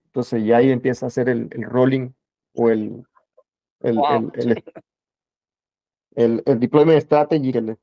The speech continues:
Speaker 1: que le, que le dijiste que hiciera, que tiene configurado en Visto. Entonces le empieza a aplicar, ¿verdad? Entonces
Speaker 2: Y te genera las etiquetas en el Visto para que sepas qué es lo que está en, en,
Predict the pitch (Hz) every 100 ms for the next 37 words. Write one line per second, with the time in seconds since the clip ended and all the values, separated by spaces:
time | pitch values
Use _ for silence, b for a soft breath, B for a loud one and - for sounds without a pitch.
0 | _ _ _ _ _ _ _ _ _ _
1 | _ _ _ - 120 110 - 127 110 110
2 | 104 127 - 143 113 135 139 135 120 139
3 | 135 117 110 117 113 120 - - _ -
4 | 151 151 123 113 117 123 - - - 113
5 | 113 _ _ _ _ _ _ _ _ _
6 | _ _ _ - 117 127 139 151 160 147
7 | 147 123 123 127 147 156 151 - - 117
8 | 143 143 143 151 127 135 135 156 147 120
9 | 117 101 117 117 120 - 113 113 123 107
10 | - 117 117 113 - -